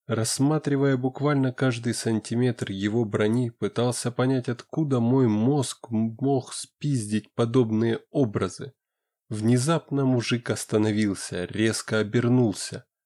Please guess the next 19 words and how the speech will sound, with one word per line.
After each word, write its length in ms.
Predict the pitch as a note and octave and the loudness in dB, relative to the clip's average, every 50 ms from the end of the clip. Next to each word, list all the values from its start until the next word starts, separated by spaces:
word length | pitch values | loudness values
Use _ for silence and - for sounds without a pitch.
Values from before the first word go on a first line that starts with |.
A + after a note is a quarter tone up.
| _ _ | _ _
Будь 460 | - G2+ G2+ A#2 C#3 C#3+ C3 - - - | -10 -4 2 4 4 4 4 0 -6 -10
я 260 | G2 G2+ G#2+ G#2 G2+ | -6 -2 0 0 0
на 180 | G2+ G#2 A2 | 0 0 -2
пол 360 | A2 - _ D3 D3+ C#3+ C3 G#2+ | -4 -4 _ 0 0 0 0 0
головы 440 | G#2+ A2 A2 A#2 B2 B2+ C3 A#2 | 2 2 2 2 4 2 2 2
выше, 420 | G2+ A2+ B2+ C#3 C3 - - A2 G2+ | 2 2 0 0 0 -2 -4 -6 -8
то 160 | - - A2 | -4 -2 0
непременно 800 | A#2 B2+ C3+ C3 - C3+ C3+ C#3 D#3 E3+ F3 E3 D#3 D3 C#3+ C3 | 0 0 0 0 0 0 0 2 2 2 2 2 2 0 0 -2
столкнулся 840 | - - - D3 C#3 C3+ C3 - - C#3 D3 D3 C3+ B2 - - B2 | -2 -4 -2 -2 -2 -2 -2 -2 -2 0 0 0 0 -2 -2 -4 -4
бы 200 | A2+ A2+ A#2+ A2+ - | -2 -2 -2 -4 -4
к 120 | - - | -6 -2
ним 240 | A#2+ B2 B2 A#2 G#2+ | 0 0 0 0 -2
с 140 | - - - | -4 -6 -4
лицом 580 | G#2+ G2+ G2+ - _ _ - - D3 C#3 C3+ B2+ | -2 -2 -4 -4 _ _ -4 -2 0 0 0 -2
к 140 | - - | -4 -4
лицу. 560 | A2 A2+ A2+ - - - - G#2 G2 F#2 - _ _ _ _ _ _ _ _ _ _ _ _ _ | 0 0 0 -2 -2 -4 -2 -2 -2 -2 -6 _ _ _ _ _ _ _ _ _ _ _ _ _
Кстати, 480 | _ - - - - - D#3+ D#3+ D3 C#3+ | _ -10 -10 -8 -4 -2 -4 -2 0 0
о 120 | C3+ C3+ C3+ | 2 2 4
лице. 480 | B2+ C3+ C3 - - - A2 - A#2+ | 2 0 0 -2 -6 -6 -6 -6 -8